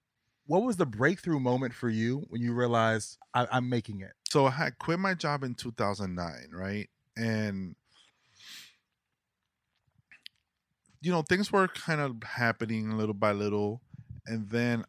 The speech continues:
Speaker 2: I was, I had landed a freelance gig, and I was going three times a week, right? It was a friend of mine. She was great. She, I was like, "Look, like, I can only come in here, like,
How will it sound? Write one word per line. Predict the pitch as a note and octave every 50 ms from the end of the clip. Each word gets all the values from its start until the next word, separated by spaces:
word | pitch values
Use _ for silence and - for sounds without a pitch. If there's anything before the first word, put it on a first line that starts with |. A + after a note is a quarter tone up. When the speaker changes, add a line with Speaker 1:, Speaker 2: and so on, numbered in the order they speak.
| -
Speaker 2:
I | - A2+
was, | A2+ A2+ A2+ A2+ A#2 A2+ A2+ A2 G#2+ G2+ G2 - - - - _ _ _ _ -
I | - A2+
had | A2 B2+ A#2+ A2+ G#2 G2
landed | G#2 A2+ A#2+ B2+ B2+ C3 C3 C3+ C3 B2 A#2 - _ -
a | G2+ G2+
freelance | F#2 - - - - - D3 F3+ F3+ D#3+ C3 A#2 G#2 G2 F#2+
gig, | F#2+ - F#2+ F#2+ F#2 F2+ F2+ E2+ E2 E2 - _ _ _ _ -
and | - G2+ G#2
I | G#2
was | G#2 G2+ G2
going | G#2 - A#2 B2+ C3 A#2
three | - B2+ A#2+
times | G#2+ - A#2 A2 G#2+ G#2 G#2
a | F#2+
week, | E2+ F2 F2+ - - _ - _ _ _ _ _ _ _ _ _ _ _ _ -
right? | G#2 G#2 G#2 - -
It | A2+
was | A2+ G#2+
a | G#2+
friend | - - B2+ C3 C3
of | C3
mine. | B2+ B2+ B2+ B2+ B2+ B2 B2
She | - - - A2+
was | G#2 G#2 G2+ F2+
great. | F2+ - G2 G#2+ G#2+ A2 A2 G2+ - _ _ _ _ _ _ _ _ _ _
She, | - - - - - G#2+ G#2 G2+ G2 F#2+ F#2 F2 - - _ _ _ _ _ _ _ _ _ _ _ _ _ _ -
I | G#2+ A2
was | A2+ A2+ G#2+
like, | A#2 A2 G#2 G2
"Look, | A2 A#2+ A#2 G2+ - F#2+
like, | G2 G2 F#2+ F2+ D#2+ - _ _ _ _ _ _ _ _ _ _ _ _ _ _ _ _ _ _ _ _ - -
I | A#2
can | - - B2 B2
only | A#2 A2+ A2 G#2
come | - - A#2 G#2+ G2+ G#2
in | G2 F#2
here, | F#2+ G2 F2+ F2+ F2
like, | F2 E2+ E2+